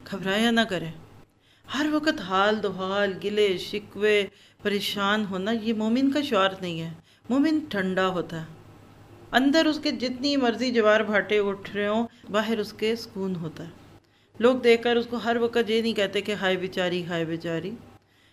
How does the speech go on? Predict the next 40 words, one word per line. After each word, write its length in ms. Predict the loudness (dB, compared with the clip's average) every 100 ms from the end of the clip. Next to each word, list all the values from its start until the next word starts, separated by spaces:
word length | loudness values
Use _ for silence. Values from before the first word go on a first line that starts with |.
| _
फिर 100 | 0
ये 120 | 2 4
कहते 280 | 4 2
हैं 100 | 0 2
कि 100 | 0
"लिहाजा 560 | 2 4 4 4 4
अगर 180 | 4 2
तुम 240 | 0 0
अपने 240 | 0 0 -2
बेटों 340 | 0 -2 0
में 140 | 0 0
कोई 140 | 0
ऐसी 280 | 0 -2 -2
बात 240 | 2 2
देखो 400 | 2 -4 -2 -4 -4 -6 _ _ -4
जो 120 | 0
तुम्हें 340 | 2 2 2 2
इनकी 220 | 2 -2
तरबियत 640 | 0 0 0 0 2 0 0
के 100 | 0
मामले 480 | 2 0 0 0 0
में 260 | 0 -4
थका 380 | -6 -6 4 6
देती 340 | 8 4 2 -4
हो", 180 | -4 -6 -10 -18 -20 -8
कुछ 140 | -4
बच्चे 280 | -4 -4 -6
होते 180 | -4 -4
हैं 60 |
ना 80 | -4
ज़िद्दी, 360 | -2 -2 -4 -10 -14 -20 -20 _ _ _ _ -20 -6
जैसे 220 | -4 -2
माएँ 240 | 0 0
कहती 300 | 0 -2 0
हैं, 180 | 0 0
"इसको 480 | 0 -2 -4 -2 0
नहीं 240 | 2 2
मैं 120 | 2 0
समझा 340 | -4 -6 -6
सकी। 340 | -6 -12 -16